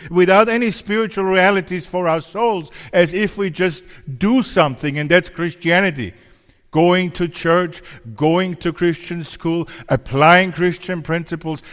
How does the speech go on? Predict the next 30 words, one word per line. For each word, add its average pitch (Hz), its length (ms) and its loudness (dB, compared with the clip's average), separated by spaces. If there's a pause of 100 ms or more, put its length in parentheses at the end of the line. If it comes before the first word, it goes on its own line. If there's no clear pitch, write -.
without 170 380 4
ever 220 220 2
talking 208 480 0
or 170 80 0
thinking 208 400 -4
about 156 320 0 (140)
a 175 100 2
personal 190 440 0
relationship 170 840 0
with 160 220 -2
God 175 260 4
in 185 120 -6
Jesus 180 420 -4
Christ. - 540 -10 (1160)
But 139 140 0
also 226 420 4
not 170 240 4
a 170 120 6
hyper-spiritual 185 1040 2
view 147 380 -2 (200)
that 190 160 4
hides 214 840 2 (140)
in 214 180 0
a 214 80 0
corner 214 560 -2 (160)
or 202 200 6
hides 226 580 8
in 226 140 -6
their 226 140 2
churches 208 680 -2